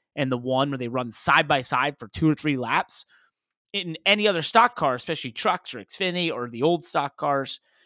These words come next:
you had, you relied so much on side force that that bottom car was so vulnerable to the outside car just sucking them around or taking away their grip, that when the five does that to the forty-eight and three and four and doesn't just immediately drive around the forty-eight to win that race, my mind was blown.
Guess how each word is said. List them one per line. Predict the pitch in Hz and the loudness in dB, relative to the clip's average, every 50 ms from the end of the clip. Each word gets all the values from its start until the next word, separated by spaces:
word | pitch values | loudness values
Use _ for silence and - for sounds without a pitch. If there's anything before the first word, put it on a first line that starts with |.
| _ _ _ _ _ _ _ _ | _ _ _ _ _ _ _ _
you | 147 147 170 180 | -2 2 6 6
had, | 190 180 180 _ | 6 4 2 _
you | 180 180 175 | -2 0 2
relied | 170 170 165 170 175 202 214 208 165 | 2 4 4 6 6 6 6 4 0
so | - - - - 202 | -4 0 4 4 4
much | 190 202 196 - | 4 4 0 0
on | 175 143 | -2 -2
side | 131 - 202 165 196 202 - | -2 -2 0 0 0 0 0
force | - 151 135 120 - | -2 -2 -2 -2 -4
that | 139 123 - | -8 -4 -2
that | 143 131 - 127 | -2 -2 -2 0
bottom | - 143 156 190 196 170 | 0 2 4 4 2 2
car | 151 - 151 139 131 123 | -2 0 2 2 2 2
was | 117 113 - | 0 -4 -4
so | - - 170 185 185 | 0 4 4 4 4
vulnerable | 147 127 147 151 165 165 143 120 117 104 101 - _ | 4 6 4 6 6 4 0 0 -4 -8 -8 -10 _
to | - 135 | -8 -6
the | 120 120 117 120 | -6 -6 -6 -4
outside | 127 139 - - - 131 120 - | -4 -4 -6 -4 -6 -6 -6 -8
car | - - 120 113 107 101 | -8 -6 -4 -4 -4 -6
just | - 113 - - - | -8 -8 -8 -4 -2
sucking | - 143 - - 147 | -2 -2 -2 -4 -6
them | 131 120 117 | -6 -6 -6
around | 113 113 113 123 143 165 151 | -6 -6 -6 -4 -6 -6 -8
or | 117 | -10
taking | - - - 135 - 135 | -14 -12 -14 -12 -10 -8
away | 127 123 120 | -8 -6 -8
their | 110 104 | -8 -10
grip, | 98 - - 151 220 - - _ _ _ _ _ _ _ _ _ _ _ _ | -14 -8 -4 -4 -4 -6 -8 _ _ _ _ _ _ _ _ _ _ _ _
that | - 151 151 143 139 - - _ _ - | 2 4 4 4 4 0 -4 _ _ -8
when | 156 151 | -6 -4
the | 147 131 | -4 -4
five | - - - 170 175 190 202 175 139 | -2 2 4 4 6 4 2 2 2
does | 175 165 160 147 | 0 0 0 0
that | 165 156 - | -2 -4 -4
to | - 131 | -8 -12
the | 127 | -12
forty-eight | - - 147 139 131 131 139 143 113 | -8 -4 -4 -4 -2 -2 -4 -4 -6
and | 139 127 | -10 -8
three | - 143 139 | -6 -4 -4
and | 131 - | -4 -6
four | - 131 139 143 131 | -2 -2 0 0 0
and | 120 117 | -2 0
doesn't | 123 131 135 139 147 - | 0 0 0 0 -2 -2
just | 139 131 - 131 | -4 -2 -2 -2
immediately | 117 120 123 127 123 127 | -2 0 -2 0 0 -2
drive | 123 120 123 120 120 120 110 | 0 2 2 2 2 2 0
around | 120 120 120 117 | -2 -4 -4 -6
the | 113 | -6
forty-eight | - - 120 117 113 113 123 135 - | -8 -6 -6 -4 -4 -4 -6 -6 -6
to | 117 | -8
win | 107 113 117 120 | -8 -6 -6 -6
that | 117 104 76 | -6 -8 -8
race, | 95 107 120 156 175 - - - _ _ _ _ _ _ _ | -8 -8 -8 -8 -8 -10 -12 -14 _ _ _ _ _ _ _
my | - 131 127 | 0 0 0
mind | 120 120 113 113 107 | 2 0 -4 -4 -4
was | 101 101 | -6 -12
blown. | _ _ 113 98 90 78 76 - | _ _ -10 -10 -10 -12 -16 -20